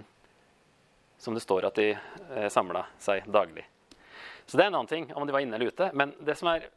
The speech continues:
det jeg synes var mest interessant, var det her med hvor mange var de? Var de tolv, eller var de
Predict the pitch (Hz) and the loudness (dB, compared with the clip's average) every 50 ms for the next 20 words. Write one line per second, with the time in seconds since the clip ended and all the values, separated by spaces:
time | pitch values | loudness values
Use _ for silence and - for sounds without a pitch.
0 | _ - 139 131 135 139 151 147 135 147 143 135 131 - 143 139 139 135 175 202 | _ -12 -6 -4 -4 -4 -2 -2 0 0 0 0 -2 -2 0 0 2 2 2 2
1 | 170 143 131 127 127 127 123 117 110 117 123 120 110 120 131 143 143 131 104 98 | 0 0 2 2 4 4 4 2 2 2 0 0 0 0 2 2 2 2 2 0
2 | 117 127 107 101 110 - 247 - - _ _ - - - - - - - - - | 0 2 2 2 2 2 0 -2 -4 _ _ -20 -20 -20 -20 -20 -20 -18 -18 -8
3 | - 120 113 110 117 139 147 - - - 135 151 180 - - - 127 135 143 160 | 2 6 6 8 8 6 2 -2 2 2 2 2 0 -4 -4 0 0 2 2 2
4 | 143 117 110 104 104 110 135 143 | 2 4 4 4 4 4 2 0